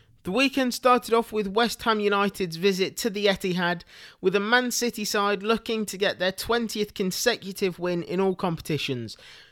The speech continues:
Despite West Ham's incredible season so far, there was only ever going to be one winner here. And I think that's gonna be the same for the rest of the season with games involving Man City, if I'm being honest.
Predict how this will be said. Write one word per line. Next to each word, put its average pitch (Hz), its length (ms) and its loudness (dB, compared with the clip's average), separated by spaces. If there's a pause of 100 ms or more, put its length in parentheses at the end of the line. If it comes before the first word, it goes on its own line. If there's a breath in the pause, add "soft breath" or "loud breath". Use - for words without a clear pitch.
(140 loud breath)
Despite 240 420 0
West 240 220 4
Ham's 220 220 0
incredible 208 680 0
season 185 400 -2
so 170 260 0
far, 165 460 2
there 190 140 6
was 190 100 4
only 202 300 6
ever 170 180 0
going 165 220 0
to - 80 -6
be 151 80 2
one 160 320 2
winner 151 180 0
here. 139 360 0 (560 soft breath)
And 202 80 4
I 233 40 4
think 302 220 0
that's 262 220 2
gonna 240 160 -2
be 220 120 -4
the 202 80 -2
same 202 360 4
for 202 80 -4
the 185 100 0
rest 180 400 0
of 170 80 -2
the 165 80 -4
season 160 580 0
with 170 380 -2
games 165 340 2
involving 151 520 0
Man 156 200 -2
City, 156 360 -4
if 151 100 -4
I'm 156 140 -2
being 156 180 -2
honest. 165 380 -6